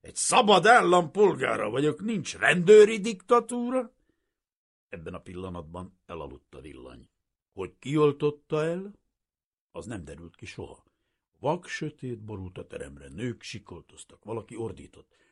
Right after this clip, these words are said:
„Senki sem hagyhatja el a helyiséget!” Ennek ellenére mindenki az ajtók felé tódult. Székek dőltek föl, ütések puffantak, emberek szitkozódtak, aztán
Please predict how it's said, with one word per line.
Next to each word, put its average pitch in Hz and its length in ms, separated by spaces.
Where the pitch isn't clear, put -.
„Senki 214 360
sem 214 220
hagyhatja 196 440
el 190 80
a 196 60
helyiséget!” 180 640
Ennek 175 380
ellenére 143 540
mindenki 160 680
az 135 120
ajtók 82 540
felé 71 340
tódult. 67 680
Székek 135 480
dőltek 78 380
föl, - 260
ütések 131 520
puffantak, - 840
emberek 135 440
szitkozódtak, - 840
aztán 160 540